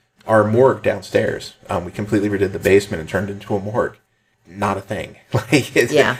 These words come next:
Speaker 1: what's downstairs has never existed anywhere on this <laughs> planet. And then our containment. Our containment is a classic military style bunker from the, from the fifties, from the, from the Fallout era,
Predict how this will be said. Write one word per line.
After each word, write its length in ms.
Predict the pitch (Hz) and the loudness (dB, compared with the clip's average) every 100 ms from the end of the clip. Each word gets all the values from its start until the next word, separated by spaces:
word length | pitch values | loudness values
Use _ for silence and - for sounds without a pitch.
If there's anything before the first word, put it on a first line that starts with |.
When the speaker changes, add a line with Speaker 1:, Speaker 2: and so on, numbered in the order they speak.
| - | 0
Speaker 1:
what's 220 | 123 135 | 4 4
downstairs 500 | 151 156 156 147 151 | 4 4 4 4 4
has 120 | 110 117 | 2 4
never 200 | 123 120 | 6 6
existed 400 | 107 117 - 104 | 4 2 4 6
anywhere 320 | 139 139 139 | 8 8 8
on 100 | 123 | 8
this 120 | 127 | 4
<laughs> 0 | |
planet. 800 | - - 135 135 - - - - _ _ - - - | 0 -2 -2 -2 -2 -4 -6 -10 _ _ -20 -20 -2
And 140 | 139 151 | 2 4
then 80 | |
our 120 | 160 143 | 4 4
containment. 600 | 143 127 170 220 151 170 | 2 2 0 2 0 0
Our 100 | - | 0
containment 480 | 127 127 180 202 180 | -4 -4 -2 -2 -4
is 80 | - | -8
a 40 | |
classic 520 | - - 151 - 147 | 0 0 2 -2 -4
military 540 | 135 143 147 - 143 143 | -4 -6 -4 -2 -2 -2
style 400 | - 127 139 135 | 2 6 6 6
bunker 480 | 131 170 - 98 - _ _ _ | 4 0 -4 -8 -14 _ _ _
from 240 | 123 120 | 0 2
the, 160 | 117 113 | 2 0
from 160 | 127 | -2
the 60 | 120 | -2
fifties, 460 | - 160 156 101 - | 0 0 0 -6 -6
from 180 | 101 | -6
the, 180 | 101 - | -2 -4
from 180 | - 113 | -4 -6
the 60 | 113 | 2
Fallout 440 | 123 143 147 - | 4 4 2 -2
era, 280 | - - | -6 -14